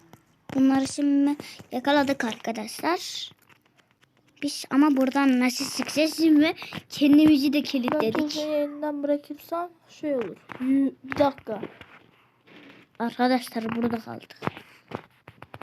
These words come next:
Speaker 1: Evet arkadaşlar, burası da sarmışlıklar bir daha diyecekken gitti.
Speaker 2: Bir dakika, bir dakika.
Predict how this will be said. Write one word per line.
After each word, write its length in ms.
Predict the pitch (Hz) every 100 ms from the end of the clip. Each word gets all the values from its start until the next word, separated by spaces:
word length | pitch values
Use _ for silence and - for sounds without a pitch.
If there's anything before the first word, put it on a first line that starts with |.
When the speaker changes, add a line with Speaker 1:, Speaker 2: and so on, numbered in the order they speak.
| - - - - - - - -
Speaker 1:
Evet 200 | 294 302
arkadaşlar, 640 | 269 240 226 226 220 - 262
burası 300 | 254 247 247
da 100 | 262 254 -
sarmışlıklar 640 | 262 262 - - 254 233
bir 120 | 262
daha 220 | 262 247
diyecekken 600 | 233 233 269 - 294 277
gitti. 320 | 240 - - - 339 - - -
Speaker 2:
Bir 100 | 247
dakika, 260 | 285 277 247
bir 100 | -
dakika. 440 | 214 - - 214